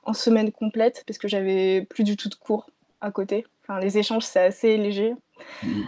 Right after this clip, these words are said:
Speaker 1: Euh, donc, j'étais dans une agence de développement web et mon,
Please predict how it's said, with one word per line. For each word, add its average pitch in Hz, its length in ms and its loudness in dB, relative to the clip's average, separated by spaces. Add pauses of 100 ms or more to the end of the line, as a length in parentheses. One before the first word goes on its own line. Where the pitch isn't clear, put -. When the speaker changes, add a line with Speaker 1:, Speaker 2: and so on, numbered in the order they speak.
(180)
Speaker 1:
Euh, 202 880 -2 (680)
donc, 220 160 2
j'étais 233 220 2
dans 269 100 8
une 220 160 -4
agence 285 320 0
de 233 100 -4
développement 220 600 -4
web 247 420 -2 (380)
et 226 200 -2
mon, 208 1200 -10